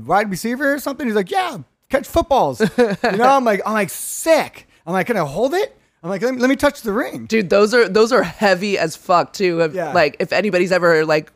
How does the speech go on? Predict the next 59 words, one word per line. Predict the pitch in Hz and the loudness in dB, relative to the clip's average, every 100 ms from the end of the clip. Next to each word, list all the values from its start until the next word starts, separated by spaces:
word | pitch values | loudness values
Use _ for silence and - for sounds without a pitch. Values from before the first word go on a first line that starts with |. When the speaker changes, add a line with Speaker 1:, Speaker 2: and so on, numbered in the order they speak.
| - | -4
Speaker 2:
um, | 156 135 139 - - | 0 0 -2 -12 -4
held | 170 165 | 0 0
a | 170 | -2
Super | 165 156 | -8 -4
Bowl | 185 190 | -2 2
ring, | 202 196 | 0 0
they | 185 - | -2 0
are | 196 170 139 | 0 -2 -4
really | 185 170 | -4 -2
gnarly | 170 160 156 | -2 -2 -2
heavy. | 156 156 156 | -4 -4 -6
Speaker 1:
But, | 202 | -2
but | 185 208 | -2 -2
this, | 190 | -4
this | 185 202 | -4 -4
is | |
gonna | 240 | -6
sound | 226 233 185 127 | -4 -6 -6 -4
really | 180 196 | -4 -4
douchey. | 135 - 180 190 143 | -8 -6 -4 -4 -4
People, | 143 156 185 170 | -6 -6 -8 -8
people | 175 185 | -10 -6
are | 185 | -6
like, | 180 147 - _ _ _ _ | -4 -6 -10 _ _ _ _
"So | - 220 | -8 -6
how | 175 196 | -4 -4
do | 220 | 0
you | |
know | 226 | 0
Golden | 180 202 196 170 | 0 -2 -2 -4
Tate?" | 196 233 - - | -6 -8 -8 -4
I'm | 214 | -2
all, | 214 | 0
"He's | 175 311 | 2 2
a | 370 | 0
fan | - 262 262 | 0 0 0
of | 160 | -4
me." | 123 151 285 277 _ _ | -6 -4 -4 -6 _ _
Speaker 2:
Yeah. | 190 160 - - | 0 0 0 0
Speaker 1:
I'm | 233 208 | 2 4
like, | 269 262 180 | 2 0 0
Speaker 2:
Yeah. | 165 135 151 - | 2 0 -4 -6
Speaker 1:
he, | 196 262 | -4 -4
he's, | 190 196 277 180 - | -6 -6 -6 -8 -6
like | 196 | -4
I | 214 | -2
said, | 196 | -4
it | 196 | -6
sounds | - 269 196 | -2 -2 -2
super | 247 208 | -6 -6
douchey | 175 220 220 | -4 -4 -4
to | 170 | -6
say | - 233 | -2 -2
that, | 196 | -2
but, | 185 | -2
like, | 175 139 - | -2 -4 -4
I | 196 254 | 0 0
literally | 196 262 233 185 147 | 0 -2 -4 -6 -8
didn't, | - 196 233 | -4 -2 -2